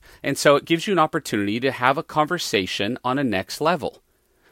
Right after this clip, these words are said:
to collaborate about both of your learnings and your experiences. So this week, as you think about sharing your journey or sharing your story,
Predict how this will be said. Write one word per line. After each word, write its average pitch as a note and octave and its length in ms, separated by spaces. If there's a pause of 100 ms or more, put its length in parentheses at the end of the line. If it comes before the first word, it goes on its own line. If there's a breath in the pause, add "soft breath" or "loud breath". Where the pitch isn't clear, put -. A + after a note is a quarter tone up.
to E3+ 120
collaborate D3+ 840
about A2+ 400
both F#3+ 360
of G2 200
your F#2 160
learnings E2+ 440
and G#2 160
your F#2 120
experiences. - 880 (680)
So F3 200
this G#3+ 300
week, F3 200
as D3 140
you C#3 80
think C#3 240
about A#2+ 260
sharing D3+ 480
your B2+ 180
journey F#2 640
or B2 120
sharing F3 380
your C3+ 100
story, F2+ 640